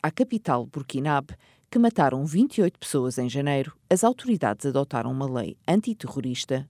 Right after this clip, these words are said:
com disposições contra a ameaça. O objetivo é contrariar a preocupação com forças combatentes terroristas estrangeiras.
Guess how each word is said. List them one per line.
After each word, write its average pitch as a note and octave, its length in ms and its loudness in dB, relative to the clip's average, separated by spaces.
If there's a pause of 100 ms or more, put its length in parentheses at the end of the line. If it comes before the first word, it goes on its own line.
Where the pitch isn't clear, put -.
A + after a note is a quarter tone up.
(120)
com G#3+ 140 2
disposições B3+ 720 -4
contra D3+ 380 -4
a G#2+ 60 -6
ameaça. B2+ 580 -4 (260)
O E3 80 2
objetivo D#3 480 4
é C#3+ 80 2
contrariar D3+ 680 2
a C3 60 -4
preocupação G#3 720 0
com E3 160 -2
forças C3 460 -6
combatentes G#3 800 0
terroristas D3 680 -2
estrangeiras. B2 920 -4